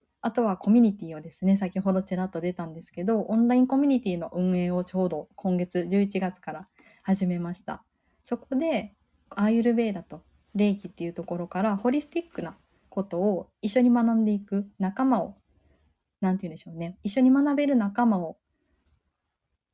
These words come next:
作りたかったっていう気持ちもあるし、私がこのホリスティック、アーユルヴェーダとか霊気を知ってとっても生きやすくなったりとか、視野がすごく広がったので、そういう恩恵を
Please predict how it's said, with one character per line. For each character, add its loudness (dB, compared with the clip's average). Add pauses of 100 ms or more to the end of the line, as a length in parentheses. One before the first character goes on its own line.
作 -4
り 0
た -2
か 0
っ -4
た -8
っ -12
て -4
い -2
う -6
気 -2
持 4
ち -4
も -4
あ -6
る -4
し、 -4 (960)
私 0
が -2
こ 0
の 0
ホ -2
リ 2
ス -8
テ -8
ィ -4
ッ -20
ク、 -4
ア 2
ー 2
ユ 4
ル 4
ヴ 4
ェ 4
ー 0
ダ -2
と -12
か -10
霊 2
気 -10
を -10
知 -6
っ -10
て -10
と -12
っ -16
て -4
も -2 (400)
生 -10
き -2
や 2
す -6
く -4
な -6
っ -18
た -10
り -10
と -16
か、 -8
視 -6
野 2
が -6
す -8
ご 0
く -8
広 -4
が -4
っ -8
た -10
の -10
で、 -6 (400)
そ -2
う 4
い 4
う 2
恩 2
恵 2
を -2